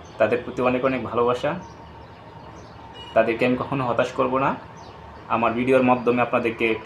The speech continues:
সবসময় আমি সহযোগিতা করার চেষ্টা করব। তবে একটা কথা অবশ্যই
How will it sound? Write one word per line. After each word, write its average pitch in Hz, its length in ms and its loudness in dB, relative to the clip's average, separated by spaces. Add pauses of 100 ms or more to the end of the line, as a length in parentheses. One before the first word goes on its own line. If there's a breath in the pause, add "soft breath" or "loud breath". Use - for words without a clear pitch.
সবসময় 131 360 -2
আমি 120 100 -2
সহযোগিতা 117 440 0
করার 110 220 4 (320)
চেষ্টা 127 280 0
করব। 131 300 0 (2500)
তবে 123 440 6 (360)
একটা 135 280 2
কথা 135 300 2 (220)
অবশ্যই 135 580 0